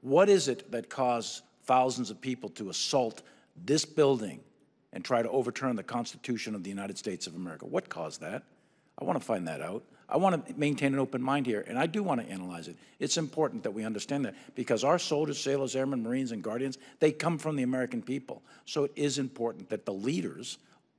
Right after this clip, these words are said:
now and in the future, do understand it. I've read Mao Zedong. I've read, I've read Karl Marx. I've read Lenin. That doesn't make me a communist. So what is wrong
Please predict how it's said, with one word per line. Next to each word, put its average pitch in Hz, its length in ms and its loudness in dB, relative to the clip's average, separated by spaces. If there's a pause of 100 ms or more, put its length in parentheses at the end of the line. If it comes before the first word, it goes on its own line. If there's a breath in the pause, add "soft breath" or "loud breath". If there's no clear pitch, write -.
now 113 460 2
and 139 220 0
in 131 100 -2
the 87 80 -8
future, - 440 -8 (300 soft breath)
do 214 160 2
understand 117 540 -4
it. - 120 -20 (320 loud breath)
I've 220 220 4
read 190 220 6
Mao 139 240 2
Zedong. 120 640 -2
I've 156 220 2
read, 151 240 4 (320 loud breath)
I've 135 200 4
read 139 160 4
Karl 139 240 2
Marx. 143 440 -6 (200 soft breath)
I've 123 220 0
read 135 320 0 (160)
Lenin. 135 420 2 (100)
That 107 120 -8
doesn't 113 220 -6
make 110 160 -6
me 98 80 -12
a 92 40 -12
communist. 120 600 -8 (240 soft breath)
So - 160 -2
what 160 240 2
is 233 140 -2
wrong 135 500 -4